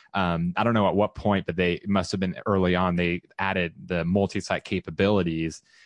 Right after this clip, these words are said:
And chances are they did that so that he could create wordpress dot com and create this huge network of sites. And so if you go to wordpress dot com, you can sign up for a site.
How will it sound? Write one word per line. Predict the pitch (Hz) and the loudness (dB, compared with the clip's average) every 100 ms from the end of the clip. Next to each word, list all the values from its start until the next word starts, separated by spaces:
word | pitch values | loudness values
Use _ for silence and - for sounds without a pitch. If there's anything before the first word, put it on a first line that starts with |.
| _ | _
And | - 85 85 85 | -10 -6 -6 -6
chances | - 113 98 98 | -6 -6 -4 0
are | 101 98 92 | 2 4 4
they | 85 90 | 2 0
did | - 151 123 | 2 0 2
that | 95 85 - | 0 0 -2
so | 95 | -4
that | 82 | -6
he | - | -8
could | 104 95 - | -8 -8 -6
create | - 90 101 78 | -4 -2 -2 -2
wordpress | 95 92 98 - | -2 0 -4 -2
dot | 90 - | -4 -4
com | - 101 90 | 0 0 2
and | 85 | 0
create | - 92 - | -2 -4 -4
this | 90 | -10
huge | - 95 - | -6 -6 -4
network | 92 85 82 | -4 -6 -10
of | 82 | -8
sites. | - 117 - | -4 -4 -4
And | 98 | -4
so | 107 | -4
if | - | -2
you | |
go | 123 135 | 2 2
to | 110 - - - - | 2 -2 -20 -20 -2
wordpress | 139 139 131 - | 0 2 0 2
dot | 110 - | 0 0
com, | 151 135 110 - _ _ | 0 0 0 -4 _ _
you | 123 | -4
can | 120 107 | -2 -2
sign | - 131 | 0 0
up | 127 | 2
for | 139 | 2
a | 117 | 2
site. | - 98 104 | 2 2 0